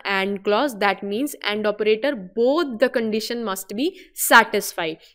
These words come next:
that the book is issued to only those members where the date of birth is less than and not greater than or equal to this particular date. So when I execute this query, firstly it will return me an empty set because there is no as such entry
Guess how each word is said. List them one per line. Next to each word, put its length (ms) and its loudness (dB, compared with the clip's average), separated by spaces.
that 140 -2
the 80 -4
book 240 -2
is 180 0
issued 400 -2
to 80 -2
only 240 0
those 400 4
members 540 -2
where 260 -4
the 240 0
date 160 6
of 160 -6
birth 180 -4
is 160 -2
less 320 2
than 320 -2
and 220 -4
not 340 -4
greater 380 2
than 240 -4
or 160 -2
equal 400 -2
to 100 -2
this 220 -2
particular 640 -2
date. 260 4
So 160 -2
when 100 0
I 60 0
execute 500 -2
this 160 -2
query, 400 4
firstly 460 -2
it 100 -6
will 100 -2
return 400 -4
me 140 -2
an 240 -4
empty 380 -2
set 380 -2
because 340 0
there 180 0
is 120 0
no 360 0
as 220 2
such 180 2
entry 560 0